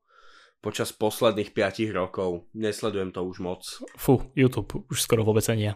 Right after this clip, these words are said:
Speaker 2: Ale ide o to, že Pew-, vlastne PewDiePie mal svoju sériu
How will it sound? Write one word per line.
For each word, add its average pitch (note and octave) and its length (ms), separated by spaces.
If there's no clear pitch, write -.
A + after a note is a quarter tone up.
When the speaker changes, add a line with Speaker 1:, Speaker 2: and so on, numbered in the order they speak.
Speaker 2:
Ale B2+ 400
ide D3 160
o C3+ 100
to, C3+ 100
že A#2 160
Pew-, C3+ 180
vlastne B2 240
PewDiePie C3 680
mal A2 540
svoju C3+ 320
sériu A#2 500